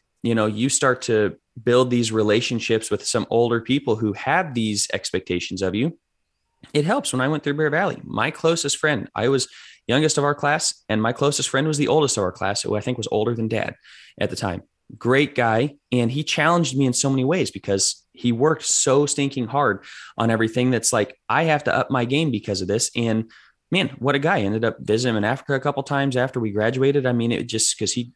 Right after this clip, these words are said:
he was over at school there, really solid guy who helped me because as I was young, I could have just stuck around as, with my teenage kids, or my teenage friends rather, you know, the other teenage kids,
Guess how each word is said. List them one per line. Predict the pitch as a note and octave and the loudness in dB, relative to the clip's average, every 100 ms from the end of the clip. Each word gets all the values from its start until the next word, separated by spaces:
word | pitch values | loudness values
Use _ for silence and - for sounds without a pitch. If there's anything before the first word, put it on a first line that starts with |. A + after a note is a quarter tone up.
| - | -8
he | A#2+ A#2 - | -6 -6 -6
was | A#2 A#2 | -2 0
over | A#2 | 2
at | G2+ | 0
school | - A2+ A2 | -2 -2 2
there, | A2+ A#2+ - - - | 2 0 -6 -20 -8
really | A2 C#3 D3 | 0 2 2
solid | - C#3 B2+ A#2+ | 2 2 2 2
guy | C3+ B2+ B2 - - _ _ | 2 2 0 -4 -18 _ _
who | B2 A#2+ A#2 - | 2 2 2 -2
helped | - - G3+ - | -4 0 0 0
me | A2+ A2+ | 0 0
because | B2 A#2+ A#2+ G#2+ G#2+ - | 0 -2 2 0 0 0
as | A2 | 2
I | A#2+ B2+ | 2 2
was | A2+ | 2
young, | B2 E3+ C3 | 2 2 0
I | |
could | A2 A2+ | -2 -4
have | G#2+ | -4
just | - | -2
stuck | - A2+ | -2 -2
around | G2 G#2 A2+ G2+ | -2 0 0 -2
as, | F#2 | -4
with | - G2 - | -6 -8 -6
my | G2 | -6
teenage | - G#2+ G2+ G2 - | -6 -4 -4 -4 -2
kids, | G#2+ D3 - | -2 -2 -2
or | B2 | -4
my | G#2 G2+ | -4 -4
teenage | A2+ G#2 - | -4 -6 -4
friends | G2 A2 | -6 -2
rather, | A2+ D3+ - - - - - | -2 -2 -6 -20 -20 -16 -4
you | |
know, | G#2+ | 0
the | G2+ | 2
other | A#2 C3 | 2 2
teenage | B2+ A2 G2 | 0 -2 -2
kids, | A2 C#3 | -2 -2